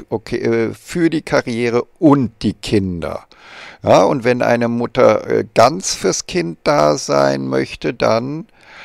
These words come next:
äh, ist ja sozusagen ein, äh, wenn sie einen gut verdienenden Partner hat,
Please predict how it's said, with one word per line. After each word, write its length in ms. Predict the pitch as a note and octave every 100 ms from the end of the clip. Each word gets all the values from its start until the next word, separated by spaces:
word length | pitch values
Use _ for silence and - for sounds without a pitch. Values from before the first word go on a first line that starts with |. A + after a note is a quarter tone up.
| - -
äh, 140 | C3+
ist 300 | A#2+ C3 -
ja 260 | C3 A#2+ A#2
sozusagen 1160 | A#2+ A2 - G#2+ A2+ G2+ G2 A2 A2+ A2+ B2
ein, 480 | A#2+ G#2 G2 F#2+ G2
äh, 560 | G2+ G2 G2 F#2 - - - -
wenn 160 | G#2
sie 180 | F#2 G2+
einen 180 | G2 F#2+
gut 280 | C3 C#3 -
verdienenden 720 | B2 G#2+ A#2 G#2+ G2+ F#2+ E2+
Partner 600 | - D3 E3 - D3 C3+
hat, 200 | C3